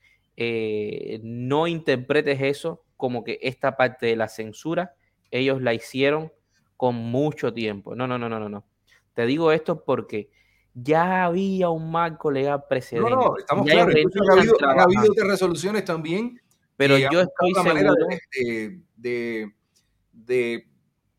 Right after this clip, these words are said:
Speaker 1: Yo estoy
Speaker 2: de
Speaker 1: seguro que esta
Speaker 2: criminalizar
Speaker 1: última parte,
Speaker 2: la
Speaker 1: claro,
Speaker 2: expresión.
Speaker 1: yo, esta última parte donde criminaliza la libertad de expresión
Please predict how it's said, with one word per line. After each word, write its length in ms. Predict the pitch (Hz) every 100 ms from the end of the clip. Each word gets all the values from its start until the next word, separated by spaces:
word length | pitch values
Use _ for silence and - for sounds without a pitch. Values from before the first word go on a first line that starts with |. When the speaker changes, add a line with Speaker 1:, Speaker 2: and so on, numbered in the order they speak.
| _ _ _ _
Speaker 1:
Yo 140 | 139
estoy 140 | 139 190
Speaker 2:
de 60 |
Speaker 1:
seguro 300 | 190 170 175
que 140 | 160 170
esta 40 | 151
Speaker 2:
criminalizar 320 | 175 180 175
Speaker 1:
última 220 | 151 165
parte, 380 | 165 165 156 165
Speaker 2:
la 100 | 131
Speaker 1:
claro, 280 | - 139 127
Speaker 2:
expresión. 280 | - - _
Speaker 1:
yo, 60 | - _ _ _
esta 220 | 156 156 180
última 380 | 175 180 151 -
parte 420 | 127 113 139 - _ _
donde 380 | - 123 123 117 _
criminaliza 1000 | 135 131 131 123 117 135 139 - 113
la 100 | 127
libertad 440 | 113 113 107 - 151
de 40 |
expresión 540 | 143 - 113 - 127